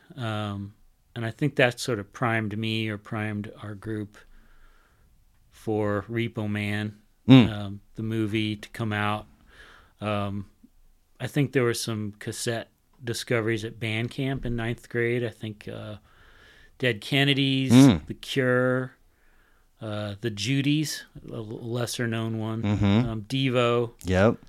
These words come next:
Speaker 1: Sex Pistols, all those. Uh, I think it, there were some cassettes going around at band camp in ninth grade that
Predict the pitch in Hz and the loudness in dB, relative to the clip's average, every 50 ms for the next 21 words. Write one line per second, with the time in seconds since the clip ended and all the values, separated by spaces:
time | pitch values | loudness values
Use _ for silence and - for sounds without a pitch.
0 | - - - - - - 127 120 117 - - - - 120 117 - - - 120 113 | -20 -20 -16 -6 -2 0 0 0 0 -4 -8 -6 -4 -4 -4 -4 -4 -4 -2 -2
1 | 113 113 107 - - 127 120 127 127 117 123 117 110 - - - - 123 123 120 | -2 -2 -4 -6 -6 -2 -2 0 0 2 0 0 0 -4 -6 -8 -6 -6 -4 -4
2 | 120 117 - - 131 123 - 120 110 - _ _ - 139 127 120 - - 120 113 | -6 -6 -4 -4 -4 -2 -2 -2 -4 -4 _ _ -4 -4 -4 -4 -4 -6 -6 -8
3 | 104 101 - 120 113 - 127 120 117 - - - - 120 117 117 113 110 107 110 | -8 -8 -8 -8 -4 -2 -2 -2 -2 -4 -6 -4 -4 -2 -2 -2 -2 -2 -2 -2
4 | 110 110 107 107 107 104 - _ - - - - - - - - _ _ - 117 | 0 0 -2 -2 -4 -6 -10 _ -20 -20 -20 -20 -20 -20 -20 -20 _ _ -8 -8
5 | 110 - - 120 113 113 113 110 - 120 107 107 104 110 107 104 104 104 104 104 | -6 -2 -2 0 0 0 -2 -4 -4 -4 -4 -4 -4 -6 -6 -4 -4 -4 -4 -6
6 | 101 - - - 107 107 107 107 104 107 107 107 98 - 104 - | -8 -12 -12 -8 -6 -4 -2 -2 -2 -2 -4 -4 -6 -10 -14 -16